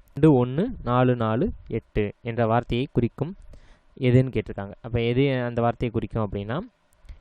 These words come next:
இப்ப ரெண்டு, ரெண்டுக்கு நேரா இங்க என்ன இருக்கு? எஸ். ஆன்சர்ல எஸ் வந்திருக்கிறது தான் எல்லாமே இருக்கு.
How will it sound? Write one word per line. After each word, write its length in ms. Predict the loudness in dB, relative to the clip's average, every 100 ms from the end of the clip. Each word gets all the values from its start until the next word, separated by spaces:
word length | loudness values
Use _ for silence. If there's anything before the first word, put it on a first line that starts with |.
| -4
இப்ப 140 | 2
ரெண்டு, 400 | 2 2 2 0 -2 -6
ரெண்டுக்கு 340 | -2 0 0
நேரா 200 | 2 0
இங்க 140 | 0 -4
என்ன 160 | -2
இருக்கு? 320 | -2 -2 -6 -6 -14 -20 -14
எஸ். 360 | -2 -2 -2 -8 -12 _ _ _ _
ஆன்சர்ல 460 | -4 -4 -2 -4 -2
எஸ் 140 | -4
வந்திருக்கிறது 460 | -6 -6 -6 -4 -4
தான் 80 | -4
எல்லாமே 260 | -6 -6
இருக்கு. 320 | -8 -8 -8